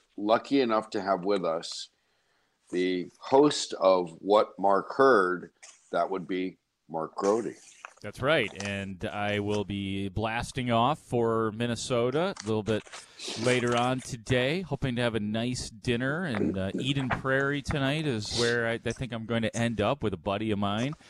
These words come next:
Speaker 2: So, yes, I will be live on the sidelines for you on Sunday. And, uh, you ready to get this thing rocking, Steve? You got any other propers to do, or are we good to go here? What do you wanna do?
Speaker 1: Well,
Speaker 2: You ready?
Speaker 1: I, I can get to the propers later. I can tell everybody that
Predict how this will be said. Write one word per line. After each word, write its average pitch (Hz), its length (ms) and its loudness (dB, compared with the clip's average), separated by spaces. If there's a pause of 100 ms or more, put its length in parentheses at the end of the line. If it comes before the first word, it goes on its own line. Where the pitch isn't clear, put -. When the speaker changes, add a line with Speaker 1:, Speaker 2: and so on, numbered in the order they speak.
(340)
Speaker 2:
So, 104 880 2
yes, 131 380 0
I 104 140 -2
will 107 160 -2
be 104 420 -4
live 117 440 -2
on 123 80 0
the 113 60 -2
sidelines 135 680 0
for 139 300 0
you 135 200 0
on 104 180 0
Sunday. 196 840 0 (460)
And, 123 640 0
uh, 131 140 2 (140)
you 123 120 0
ready 185 180 6
to 170 40 0
get 180 160 -2
this 180 180 -2
thing 185 200 -2
rocking, 170 360 2
Steve? 254 300 -4
You 180 80 -2
got 175 160 4
any 180 220 0
other 175 120 -2
propers 185 520 0
to 185 80 -12
do, 208 200 6
or 208 100 4
are 180 40 2
we 160 140 0
good 170 180 -2
to 151 60 -10
go 170 280 2
here? 85 220 -4
What 98 80 -2
do 117 60 -4
you 123 80 -2
wanna 123 160 0
do? 117 180 6
Speaker 1:
Well, 240 240 10
Speaker 2:
You 185 60 6
ready? 170 200 6
Speaker 1:
I, 170 100 -2
I 190 40 -2
can 175 160 -10
get 160 200 -6
to 165 120 -4
the 135 140 -2
propers 117 560 -2
later. 107 380 -4
I 107 80 -2
can 101 200 -14
tell 117 460 -2
everybody 95 560 -8
that 92 180 -14